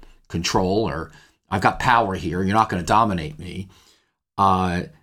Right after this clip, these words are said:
you know, I, I don't know if you ever thought about this, but there, there are sometimes some people wanna get fired. Uh, you know, they may want you to fire them. And this may be a moment of growing up for them. In other words,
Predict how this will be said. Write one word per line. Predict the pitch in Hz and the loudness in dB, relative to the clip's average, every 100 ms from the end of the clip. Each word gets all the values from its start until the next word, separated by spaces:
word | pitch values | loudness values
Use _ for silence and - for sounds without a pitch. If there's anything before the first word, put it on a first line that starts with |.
| _ _ _ | _ _ _
you | - 64 62 _ _ _ - - | -16 -16 -18 _ _ _ -6 -2
know, | |
I, | - 170 | 2 2
I | - | 2
don't | 208 | 2
know | |
if | 165 | 2
you | 131 | 2
ever | 104 | 2
thought | 92 151 120 | 2 4 4
about | 90 - | 0 -2
this, | 95 | -2
but | - 107 95 | -2 -2 2
there, | 165 175 - - | 4 4 0 0
there | 151 | 2
are | |
sometimes | 156 185 202 139 110 | 4 2 2 2 2
some | - 196 | 2 2
people | 202 147 139 113 | 2 2 4 4
wanna | 101 147 120 | 4 4 2
get | 95 - | -2 -6
fired. | - 76 65 - - _ _ _ _ _ - | -4 -4 -6 -16 -20 _ _ _ _ _ -2
Uh, | 95 87 82 76 50 - - - 58 57 55 - | 0 0 -4 -8 -10 -16 -20 -20 -20 _ -20 -16
you | - 101 | -6 -2
know, | 95 90 - - _ | -2 -4 -8 -20 _
they | 101 107 160 | -2 4 6
may | 147 | 4
want | 123 220 247 | 4 2 0
you | |
to | 78 | -6
fire | - - - | -8 -12 -12
them. | - - - - - - | -14 -16 -18 -20 -20 -2
And | 131 | 0
this | 156 | 2
may | 147 | 2
be | 131 | 2
a | 117 | 2
moment | 127 143 113 | 2 2 0
of | 95 | -2
growing | 120 113 110 | 0 2 2
up | 165 | -2
for | - 101 | -2 -4
them. | 76 69 | -4 -4
In | 95 | 0
other | 135 | 2
words, | 127 135 120 | 4 2 0